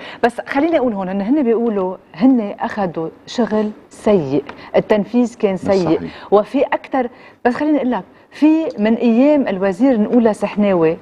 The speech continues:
Speaker 1: عامل
Speaker 2: لا،
Speaker 1: كتاب،
Speaker 2: شاب
Speaker 1: الوزير
Speaker 2: النحاس.
Speaker 1: س-، والوزير سحناوي عامل كتاب ممضي من
Speaker 2: مم.
Speaker 1: أولى سحناوي عم بيسأل عن الأشغال وكيفية تنفيذها.
Speaker 2: لا، بس
Speaker 1: عندي الدوكيمنت شي محل
Speaker 2: يا
Speaker 1: اللي هو
Speaker 2: س-،
Speaker 1: منه
Speaker 2: يا، يا
Speaker 1: منشور
Speaker 2: ستي،
Speaker 1: بعد.
Speaker 2: لا، ليك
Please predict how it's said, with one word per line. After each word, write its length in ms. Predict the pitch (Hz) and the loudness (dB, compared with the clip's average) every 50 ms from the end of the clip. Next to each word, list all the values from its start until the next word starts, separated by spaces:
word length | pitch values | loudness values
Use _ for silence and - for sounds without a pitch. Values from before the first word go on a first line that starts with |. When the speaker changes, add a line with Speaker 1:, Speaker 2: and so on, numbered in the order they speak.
| - - - | -8 -4 -2
Speaker 1:
عامل 320 | 165 185 247 294 311 294 | 0 2 2 2 2 0
Speaker 2:
لا، 100 | 269 - - | -2 -2 0
Speaker 1:
كتاب، 140 | - 240 - | -2 -2 0
Speaker 2:
شاب 300 | - 269 294 294 240 233 | 2 0 2 2 2 2
Speaker 1:
الوزير 360 | 220 202 208 196 - 233 269 | 0 0 0 -2 -2 -2 -2
Speaker 2:
النحاس. 180 | 240 - - | -4 -4 -12
Speaker 1:
س-، 100 | - - _ _ _ _ - - _ _ - - | -20 -20 _ _ _ _ -20 -20 _ _ -6 -2
والوزير 360 | 175 180 185 185 165 233 285 | 2 2 2 4 4 2 0
سحناوي 520 | 269 - 240 - 214 233 262 262 233 202 | 0 -2 -6 -2 2 4 4 4 4 2
عامل 280 | 170 143 202 220 226 196 | 2 2 2 2 2 0
كتاب 400 | - - 208 - - 247 202 202 | -2 -6 -2 2 2 2 4 4
ممضي 420 | 226 262 277 262 214 175 160 147 - - - _ - - | 4 6 6 4 4 2 0 -2 -4 -12 -20 _ -8 -4
من 120 | 185 185 | 0 0
Speaker 2:
مم. 100 | 180 180 | 0 0
Speaker 1:
أولى 380 | - - 233 254 269 240 226 208 | 2 2 4 4 4 4 2 0
سحناوي 580 | - 196 - - 196 196 185 175 165 170 185 | -2 -8 -10 -6 -2 0 0 0 0 0 -2
عم 280 | - - 160 175 185 180 | -4 -2 -2 -2 0 2
بيسأل 640 | 202 233 294 285 - - - - 190 202 233 240 240 - - - - - | 2 2 2 0 0 -2 0 2 2 2 0 -4 -6 -10 -18 -20 -12 -6
عن 380 | - 160 185 226 269 277 277 254 - - - | -2 0 0 2 2 0 -2 -2 -6 -6 -6
الأشغال 680 | 185 185 180 - - - 190 175 202 202 214 233 254 233 | -4 -2 -2 -4 -4 -6 -4 -2 0 2 2 2 2 0
وكيفية 720 | 208 190 - - 185 175 - - 226 214 196 196 202 208 208 - - - - - _ _ - | -2 -4 -4 -2 -4 -4 -2 -2 -4 -2 0 0 0 -2 -2 -6 -20 -20 -20 -20 _ _ 0
تنفيذها. 460 | 208 202 190 190 - 220 208 175 - | 0 0 0 0 0 0 0 2 2
Speaker 2:
لا، 200 | 156 147 151 143 | 0 0 2 2
بس 40 | 165 | 2
Speaker 1:
عندي 240 | 220 240 208 233 | 2 2 2 0
الدوكيمنت 540 | 220 196 185 226 254 247 - 220 196 185 180 | -2 0 0 -2 -2 -2 -4 -6 -6 -6 -8
شي 120 | - 220 202 | -6 -4 -4
محل 260 | 190 196 202 233 233 | -2 -2 0 0 0
Speaker 2:
يا 40 | 214 | 2
Speaker 1:
اللي 140 | 190 190 | 0 2
هو 80 | 190 226 | 0 2
Speaker 2:
س-، 40 | 220 | 2
Speaker 1:
منه 180 | 226 233 233 | 2 2 2
Speaker 2:
يا، 60 | 220 208 | 2 2
يا 60 | 190 | 0
Speaker 1:
منشور 300 | 185 202 196 214 208 196 | -2 -2 -2 0 0 0
Speaker 2:
ستي، 80 | 185 | 2
Speaker 1:
بعد. 260 | 185 175 147 156 165 - | 0 0 -2 -2 -4 -4
Speaker 2:
لا، 60 | 90 | -6
ليك 200 | - 101 98 | -6 -8 -10